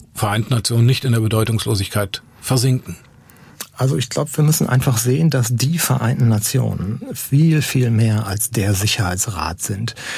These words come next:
Speaker 2: Der Sicherheitsrat ist wichtig und wir waren ja damit eingestiegen. Das war mein Argument, dass ich schon der Auffassung bin, dass die Alternative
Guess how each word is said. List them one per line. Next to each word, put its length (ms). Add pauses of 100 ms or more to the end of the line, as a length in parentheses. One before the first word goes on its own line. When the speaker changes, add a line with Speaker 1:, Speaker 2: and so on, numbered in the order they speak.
(440)
Speaker 2:
Der 100
Sicherheitsrat 600
ist 280
wichtig 560
und 280
wir 120
waren 140
ja 100
damit 320
eingestiegen. 880
Das 200
war 100
mein 160
Argument, 720
dass 180
ich 240
schon 200
der 160
Auffassung 480
bin, 340
dass 220
die 120
Alternative 840